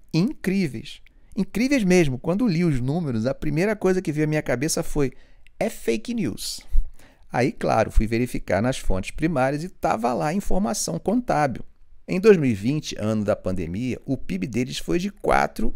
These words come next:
vírgula oito bilhões. Em dois mil e vinte e um, foi de seis vírgula oito bilhões.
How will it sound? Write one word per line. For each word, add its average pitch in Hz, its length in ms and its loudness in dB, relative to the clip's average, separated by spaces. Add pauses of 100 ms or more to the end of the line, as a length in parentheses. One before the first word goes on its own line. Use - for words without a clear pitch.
(100)
vírgula 110 440 -2
oito 113 360 0
bilhões. 135 640 -4 (600)
Em 320 200 -2
dois 139 220 4
mil 98 160 -2
e 104 60 -2
vinte 101 320 -6
e 113 60 -2
um, 139 260 -2 (240)
foi 165 260 -4
de 160 160 -4
seis 175 640 0
vírgula 175 400 0
oito 147 380 0
bilhões. 120 800 -4